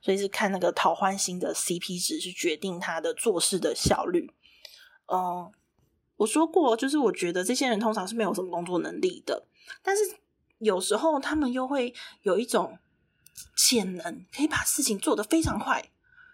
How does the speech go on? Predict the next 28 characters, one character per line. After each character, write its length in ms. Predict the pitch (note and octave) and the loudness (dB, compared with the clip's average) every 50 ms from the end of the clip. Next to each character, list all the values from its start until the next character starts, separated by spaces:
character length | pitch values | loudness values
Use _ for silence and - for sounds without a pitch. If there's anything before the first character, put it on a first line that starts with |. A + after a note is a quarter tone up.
| _ _ _ _ _ _ _ _ _ _ _ _ | _ _ _ _ _ _ _ _ _ _ _ _
例 100 | - F4+ | 2 4
如， 400 | E4+ C#4+ A#3+ A3+ A3 A3 A3 A#3 A#3 - _ _ _ _ _ | 4 4 4 2 0 -2 -4 -6 -8 -12 _ _ _ _ _
他 160 | - - D4+ | -2 0 0
们 400 | D#4+ D#4 D4 C4+ B3 A#3 A3+ G#3+ | 2 2 2 2 2 0 -2 -4
知 220 | G#3+ - - B3+ | -4 -6 -4 -2
道 280 | B3+ C#4+ C4 B3 A#3 G#3 | 0 2 4 4 4 4
老 140 | F#3+ F#3 F#3+ | 2 2 2
板 180 | G3 F#3 E3+ | 2 2 0
现 160 | F#3 - G#3+ G#3+ | 0 -2 -4 -2
在 300 | G#3+ A3 G3 G3+ F#3+ G3 | 0 0 0 -2 -2 -4
很， 560 | G3+ - - - F#3 E3 D#3 D#3 D3+ - G#3 - - - - - _ _ _ - | -6 -8 -4 0 0 0 0 -2 -6 -12 -14 -16 -18 -20 -20 -20 _ _ _ -12
呃， 280 | - D#3+ D#3+ D3+ - - _ _ _ _ _ _ _ _ _ _ - | -6 -4 -4 -4 -4 -8 _ _ _ _ _ _ _ _ _ _ 0
在 220 | - - B3 A3+ | 2 4 4 4
意 200 | G#3 B3 A#3 G#3+ | 4 2 0 0
一 120 | F#3+ - A3 | -2 -2 -2
场 340 | - - - D#3 - C#3 - _ | 0 0 0 -2 -4 -10 -4 _
官 240 | - G3+ G#3 A3+ | 2 2 2 2
司 300 | A#3 - - - G3+ G3+ | 2 2 2 2 0 0
好 160 | A3 G3 D#3+ - | 2 2 0 0
了， 240 | - - - - _ _ _ _ - - _ _ _ | -2 -4 -6 -10 _ _ _ _ -20 -20 _ _ _
那 140 | B3+ A#3 A3+ | -6 -4 -2
他 120 | A#3 B3 | -2 -2
们 240 | A3+ A3 G3 E3+ F3 | -2 -2 -6 -8 -4
就 140 | - G3+ G3+ | -4 -4 -4
会， 480 | G#3 A#3 A3 G3+ F#3+ F3+ F3 G3 - _ _ _ _ - - - _ _ _ | 0 0 0 0 -2 -4 -8 -12 -14 _ _ _ _ -20 -20 -20 _ _ _
呃， 200 | - D#3+ E3 D#3 | -2 0 0 0
立 260 | D3+ G3+ B3 A#3+ G3+ | 0 2 2 2 2
刻 400 | - - - C4 F#3 D#3 - - | 0 2 4 4 4 4 0 -6